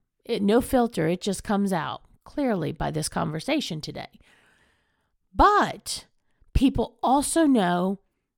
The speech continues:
they're gonna get the whole truth from me. So if they come to me, they know that's my standard. I'm not gonna water it down to make it more palatable.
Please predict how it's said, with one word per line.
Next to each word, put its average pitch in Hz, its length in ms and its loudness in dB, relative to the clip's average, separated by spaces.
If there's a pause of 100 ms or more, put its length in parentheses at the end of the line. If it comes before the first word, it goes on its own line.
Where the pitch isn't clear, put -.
they're 214 240 2
gonna 202 200 -2
get 190 240 -6
the 160 100 -10
whole 226 680 2
truth 226 460 -2
from 165 260 -4
me. 139 220 -8 (320)
So - 180 0
if 302 100 0
they 269 120 0
come 480 420 -4
to 269 120 2
me, 160 500 0 (460)
they 285 160 6
know 277 200 6
that's 254 280 2
my 233 180 2
standard. 247 720 -2 (640)
I'm 214 140 0
not 233 180 4
gonna 247 140 2
water 233 440 4
it 220 100 -2
down 226 360 2
to 214 120 -2
make 180 260 0
it - 80 -6
more 220 180 0
palatable. 185 720 0